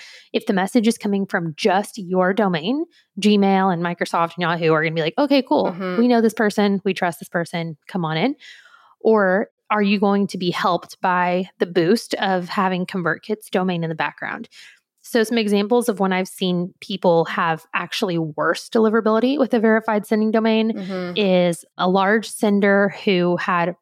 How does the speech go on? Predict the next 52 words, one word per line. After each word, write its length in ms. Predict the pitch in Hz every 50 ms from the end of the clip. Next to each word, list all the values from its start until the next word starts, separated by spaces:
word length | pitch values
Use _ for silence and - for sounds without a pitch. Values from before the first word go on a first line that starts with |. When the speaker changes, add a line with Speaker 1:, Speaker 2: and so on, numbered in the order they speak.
| _ _
Speaker 1:
pretty 300 | - - - 254 269 285
low 240 | 285 262 233 226 233
open 300 | 196 185 190 - 226 214
rates. 440 | 233 247 254 254 - - - - - - - - - - - _ _ 180
I 40 | -
think 160 | 202 214 196
they 60 | 233
were, 100 | 214 208
like, 180 | 196 190 190 -
around 240 | 180 175 175 170
fifteen 400 | - - 180 - - - 185 180
percent. 500 | 170 - 180 - - - 165 202 277 - - _ _ _ _ _ _ _ _ _ _ _ _ -
That 160 | 214 202 196 202
was 140 | 214 196
when 100 | 208 196
they 100 | 202 196
had 200 | 175 190 185 180
a 40 | 170
verified 400 | 165 170 160 165 - 175 160 -
sending 260 | - 170 160 165 180
domain. 420 | 190 214 233 233 247 269 277 285 262 - - - -
When 100 | 220 202
I 80 | 196
had 180 | 190 214 233 226
them 160 | 277 269 262
remove 400 | 240 202 185 180 180 175 180 190
their 160 | 202 202 190
verified 460 | 175 175 156 165 170 - 190 190 185 -
sending 280 | - 170 165 175 180
domain, 340 | 185 190 190 202 202 202 202
their 140 | 185 170 165
open 240 | 175 175 - 202 196
rates 240 | 185 185 170 - -
shot 280 | - - 170 160 151
up 200 | 151 151 170 - -
to, 160 | - - 180
like, 220 | 160 151 147 -
thirty 440 | - - _ - 151 147 147 151 156
percent. 460 | - - 156 - 202 196 180 180 180
Speaker 2:
Mm-hmm. 140 | 170 165 165
Speaker 1:
So 260 | 160 - - - 175
it 40 | 175
was 200 | 180 190 175 160
just 300 | - - 196 226 - -
that 160 | - 240 -
their 260 | - 185 175 202 233 220
<laughs> 260 | 214 214 196 185 220
domain 380 | 190 196 226 208 185 185 190
reputation 520 | 190 196 190 - 196 214 202 202 - 220 202
was 180 | 196 190 175
so 260 | - - - 165 156 160
bad 360 | 165 151 - - 180 185